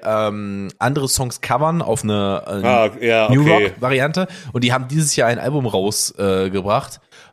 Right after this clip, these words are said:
Speaker 1: Äh, es heißt A Whole New Wurst.
Speaker 2: Was?
Speaker 1: Äh, es heißt A Whole New Wurst.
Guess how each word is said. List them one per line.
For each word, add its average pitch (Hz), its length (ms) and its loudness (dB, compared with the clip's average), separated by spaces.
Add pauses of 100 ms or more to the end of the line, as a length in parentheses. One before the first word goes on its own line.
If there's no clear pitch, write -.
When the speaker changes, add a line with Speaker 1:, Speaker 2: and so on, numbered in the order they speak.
(120)
Speaker 1:
Äh, 113 220 4
es 120 120 -2
heißt 123 260 -2
A 110 160 -2
Whole 156 240 4
New 135 380 -2 (100)
Wurst. - 560 -2 (880)
Speaker 2:
Was? 113 200 -10 (500)
Speaker 1:
Äh, 110 80 0
es 113 120 2
heißt 135 220 0
A 104 160 0
Whole 135 240 0
New 120 280 -2
Wurst. - 520 -2